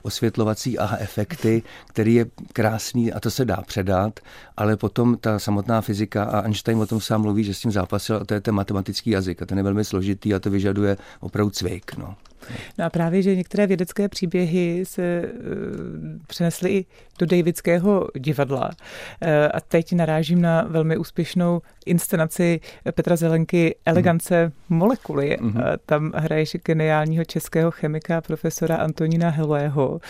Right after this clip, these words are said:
Speaker 2: Tak, eh, to, eh, se ti také tak spojilo dohromady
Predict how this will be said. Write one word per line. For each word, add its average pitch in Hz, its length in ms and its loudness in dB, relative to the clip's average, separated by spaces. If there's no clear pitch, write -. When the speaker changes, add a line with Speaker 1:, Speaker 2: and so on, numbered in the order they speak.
Speaker 2:
Tak, 165 360 2
eh, 165 200 4
to, 160 220 -4
eh, - 40 -8
se - 360 -6
ti 180 160 -4
také 214 340 -2
tak - 160 -14
spojilo 160 920 2
dohromady 175 800 4